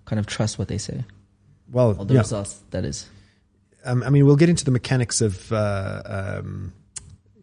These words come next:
Speaker 2: uh, of
Speaker 1: Of
Speaker 2: how
Speaker 1: how
Speaker 2: they
Speaker 1: it's
Speaker 2: get the
Speaker 1: gonna rank, yeah.
Speaker 2: data, um, a little bit later on, 'cause I've got some thoughts on that.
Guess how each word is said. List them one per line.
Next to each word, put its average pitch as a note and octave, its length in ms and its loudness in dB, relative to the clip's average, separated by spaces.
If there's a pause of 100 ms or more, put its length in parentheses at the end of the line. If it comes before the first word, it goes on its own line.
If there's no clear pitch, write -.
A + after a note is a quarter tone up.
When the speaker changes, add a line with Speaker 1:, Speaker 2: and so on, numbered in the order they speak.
(260)
Speaker 2:
uh, G#2 60 -10
of G2+ 100 -8
Speaker 1:
Of G2 80 -4
Speaker 2:
how A#2+ 140 -2
Speaker 1:
how A#2+ 100 4
Speaker 2:
they A2 80 4
Speaker 1:
it's G2+ 80 2
Speaker 2:
get G#2+ 100 0
the G#2+ 60 0
Speaker 1:
gonna G#2 220 0
rank, G2+ 40 4 (140)
yeah. - 80 -2
Speaker 2:
data, F2+ 160 -6 (200)
um, G2 160 -6
a - 20 -6
little G#2 120 -2
bit G2+ 140 -4
later G2 240 -4
on, G2+ 140 -4
'cause F#2+ 120 -8
I've G2 60 -6
got G#2 100 -4
some F#2+ 140 -6
thoughts G2+ 320 -6
on G2 80 -4
that. G2 160 -8